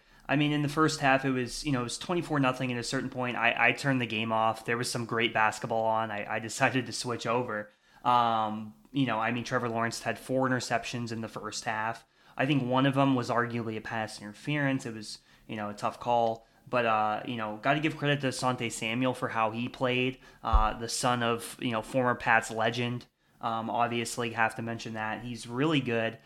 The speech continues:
Um, had a, had a great game, getting three interceptions in this game for the Chargers. But once the half changed, you know, and the Jags were able to get the one touchdown at the end of the half to make it twenty-seven seven. But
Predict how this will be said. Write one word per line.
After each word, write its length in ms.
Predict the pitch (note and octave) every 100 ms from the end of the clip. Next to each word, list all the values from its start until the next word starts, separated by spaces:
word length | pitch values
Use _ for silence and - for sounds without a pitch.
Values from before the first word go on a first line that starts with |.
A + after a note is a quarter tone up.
| - -
Um, 200 | A2+ A2
had 180 | A2 A#2
a, 200 | A2 A2
had 140 | A#2
a 40 | A2+
great 380 | A2+ B2 C3 A#2+
game, 240 | A2 A2
getting 180 | A2+ A#2
three 380 | - B2+ B2 A#2
interceptions 560 | G#2+ - A2+ - A#2
in 80 | A2
this 160 | G#2+ -
game 200 | A#2 G#2
for 100 | G#2+
the 80 |
Chargers. 640 | G#2 A#2+ A2+ B2 A#2 G#2+ - _ - -
But 360 | C3+ B2 A#2+ - - -
once 420 | A#2 B2+ D3 D3+
the 100 | C#3
half 280 | C#3+ C#3 C3+
changed, 580 | - F3+ D3 A#2 A2+ -
you 60 |
know, 140 | A#2 A#2
and 80 |
the 40 | A#2
Jags 360 | A#2+ B2 A#2
were 180 | A#2+ B2
able 240 | C3 C3 B2
to 80 |
get 240 | A#2 A#2+ -
the 80 | A2+
one 240 | A#2+ B2
touchdown 400 | - C3 - A2+
at 60 | G#2+
the 120 | A2+
end 140 | C#3
of 60 | B2+
the 80 | A2
half 240 | G#2+ G#2+
to 80 | A#2
make 160 | A2
it 100 | A2+
twenty-seven 540 | - B2+ A#2 A#2+ A2 G#2+
seven. 420 | - B2 A2+ G#2+ _ _ _ -
But 240 | A#2+ -